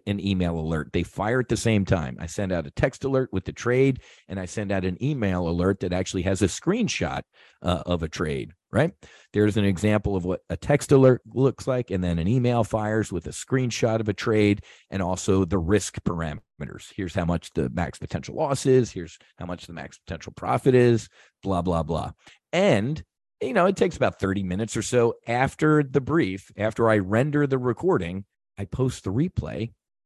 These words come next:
on the member page, right? So you can watch the replay. I'm so geeked. Been a subscriber for almost three years now, and this is the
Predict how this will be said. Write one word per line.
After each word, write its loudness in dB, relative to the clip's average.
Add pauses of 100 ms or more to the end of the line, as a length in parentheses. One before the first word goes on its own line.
on 2
the 2
member 0
page, -4 (180)
right? 0
So 2
you 4
can -2
watch 0
the -2
replay. 0
I'm 2
so 6
geeked. -2 (260)
Been 6
a 4
subscriber 2
for 2
almost 0
three -2
years -2
now, -2
and -4
this -4
is -6
the -6